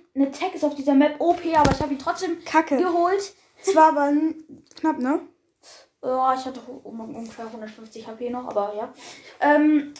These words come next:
Speaker 1: dann,
Speaker 2: Okay.
Speaker 1: ich bin gerade auf dem ersten Platz, Galaxy Law auf dem zweiten und Galaxy Punkt I auf dem dritten Platz. Dann,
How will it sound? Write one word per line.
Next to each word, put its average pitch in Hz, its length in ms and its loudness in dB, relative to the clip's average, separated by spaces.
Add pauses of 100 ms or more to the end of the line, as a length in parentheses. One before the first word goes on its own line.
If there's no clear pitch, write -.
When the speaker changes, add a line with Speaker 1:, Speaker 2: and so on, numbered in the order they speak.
Speaker 1:
dann, 285 260 2
Speaker 2:
Okay. 453 300 -4 (460)
Speaker 1:
ich - 100 -20
bin 415 100 -6
gerade 359 160 -2
auf - 60 -6
dem 330 80 -2
ersten - 260 -2
Platz, 302 380 -4
Galaxy 403 300 0
Law 370 60 4
auf 359 60 0
dem 330 100 -4
zweiten 277 460 0
und 247 240 -4
Galaxy 269 360 -2
Punkt 262 200 -12
I - 240 -18
auf 247 220 -2
dem 277 180 0 (160)
dritten 415 240 -4
Platz. - 400 -4 (1120)
Dann, 359 200 2